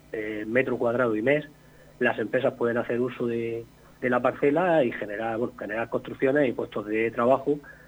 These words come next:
sin tener que hacer una inversión muy grande, que normalmente suele pasar con las compras de las parcelas, que,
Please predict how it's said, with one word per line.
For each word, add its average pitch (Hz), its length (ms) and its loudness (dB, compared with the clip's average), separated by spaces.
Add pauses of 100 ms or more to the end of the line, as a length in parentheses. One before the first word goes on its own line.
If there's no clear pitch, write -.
(180)
sin 143 160 2
tener 131 240 2
que 135 80 2
hacer 131 160 0
una 127 100 2
inversión 117 320 -2
muy 123 120 2
grande, 135 360 2 (140)
que 107 160 -4
normalmente 113 640 -2
suele 117 240 -2
pasar 120 260 0
con 101 160 -8
las 101 220 -4
compras 117 300 -2
de 113 60 -2
las 113 100 -2
parcelas, 120 420 -2
que, 98 340 -8